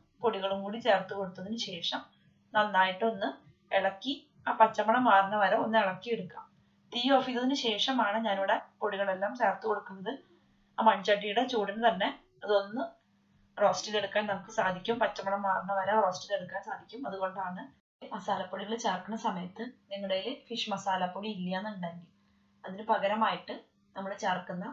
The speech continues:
മീ-, ഏ, മുളക് പൊടിയിലും അതേപോലെ തന്നെ മല്ലിപ്പൊടിയുടെയും അളവ് കുറച്ച് കൂടുതൽ എടുത്താൽ മതി. അതോടൊപ്പം തന്നെ ഒരു നുള്ള് ഉലുവ കൂടി ചേർത്ത് അരച്ചെടുക്കേണ്ടതാണ്. ഇനി നമുക്ക് ഇതെല്ലാം ഒന്ന് തണുക്കാനായിട്ട് വെച്ചതിന് ശേഷം അതേ ഒരു മൺചട്ടിയിൽ തന്നെ ഒരു മൂന്ന്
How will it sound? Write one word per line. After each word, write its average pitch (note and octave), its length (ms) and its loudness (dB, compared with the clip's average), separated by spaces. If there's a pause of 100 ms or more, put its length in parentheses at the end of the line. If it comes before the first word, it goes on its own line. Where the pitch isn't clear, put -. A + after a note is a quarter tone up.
മീ-, G3 240 -12
ഏ, F#3 220 -10
മുളക് F#3 320 -2
പൊടിയിലും F#3 460 -4
അതേപോലെ F3+ 320 -6
തന്നെ G3+ 220 -2
മല്ലിപ്പൊടിയുടെയും F#3 720 -6
അളവ് F#3 240 -6
കുറച്ച് - 320 -14
കൂടുതൽ F#3 400 -8
എടുത്താൽ F3+ 340 -8
മതി. G3 260 -12 (420)
അതോടൊപ്പം A#3 480 2
തന്നെ F#3+ 280 -4 (120)
ഒരു A#3 160 -8
നുള്ള് G3+ 320 -6 (120)
ഉലുവ G#3 300 -2
കൂടി A3+ 220 -4
ചേർത്ത് F#3 400 -2 (260)
അരച്ചെടുക്കേണ്ടതാണ്. F#3+ 840 -2 (300)
ഇനി A#3+ 160 2
നമുക്ക് A3 400 2 (160)
ഇതെല്ലാം G3 600 0
ഒന്ന് - 160 -10
തണുക്കാനായിട്ട് F#3+ 640 0
വെച്ചതിന് G3 380 -6
ശേഷം F#3+ 420 -10 (100)
അതേ B3+ 240 0
ഒരു C#4 180 4
മൺചട്ടിയിൽ F#3+ 640 -2
തന്നെ F3+ 280 -2 (100)
ഒരു B3+ 120 -2
മൂന്ന് A#3+ 300 -4